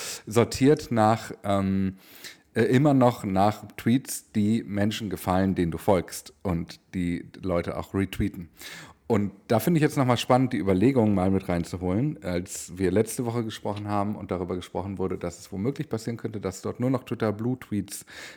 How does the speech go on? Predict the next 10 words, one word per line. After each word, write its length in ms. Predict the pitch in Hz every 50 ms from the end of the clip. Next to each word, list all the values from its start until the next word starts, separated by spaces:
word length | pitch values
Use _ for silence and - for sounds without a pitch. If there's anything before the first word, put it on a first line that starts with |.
| - _
zu 180 | - - 113
sehen 300 | 95 85 95 92 92 90
sind. 220 | 85 107 127 151 151 - - - - - _
Damit 320 | - 117 131 151 156 -
wären 240 | - 135 120 117 107
diese 300 | 101 123 135 139 147 147
beiden 380 | 123 131 120 113 117 117 117 117
Punkte 400 | - 120 104 104 104 117 104 -
einfach 320 | - 95 90 - - 98
weggefallen. 600 | 117 113 - 98 - - - - 69 80 85 90